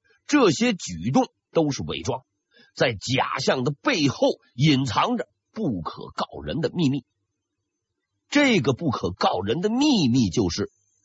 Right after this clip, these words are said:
魏忠贤想跟东林党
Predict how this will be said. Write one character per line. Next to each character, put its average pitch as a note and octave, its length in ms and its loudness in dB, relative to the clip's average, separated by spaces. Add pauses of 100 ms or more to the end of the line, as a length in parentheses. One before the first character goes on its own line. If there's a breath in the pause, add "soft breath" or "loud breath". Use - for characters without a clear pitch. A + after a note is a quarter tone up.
(340)
魏 D#3 320 4
忠 F#3+ 240 0
贤 C#3 340 -2 (540)
想 F#2+ 420 -2
跟 B2 220 0 (140)
东 F3+ 300 2
林 D3 220 0
党 - 260 -8